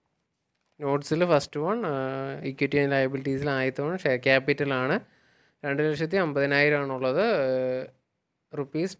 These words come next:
ടെന്നിൻ്റെ ട്വന്റി ഫൈവ് തൗസൻഡ് ഷെയർസ് ആണുള്ളത്. So, ട്വൻറ്റി ഫൈവ് തൗസൻഡ് shares of, uh, rupees ten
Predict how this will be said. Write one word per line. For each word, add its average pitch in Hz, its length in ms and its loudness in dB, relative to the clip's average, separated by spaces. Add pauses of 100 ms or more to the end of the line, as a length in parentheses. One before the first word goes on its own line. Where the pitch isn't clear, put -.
ടെന്നിൻ്റെ 139 560 -2 (440)
ട്വന്റി 135 320 -2
ഫൈവ് 175 320 4
തൗസൻഡ് 139 380 2
ഷെയർസ് 131 520 -2
ആണുള്ളത്. 120 460 -2 (160)
So, 165 80 0 (1160)
ട്വൻറ്റി 131 360 -4
ഫൈവ് 139 220 2 (140)
തൗസൻഡ് 131 540 -2 (1600)
shares 135 840 -2 (380)
of, 143 200 -8 (200)
uh, 120 120 -4 (120)
rupees 151 420 -14 (1400)
ten 123 180 -4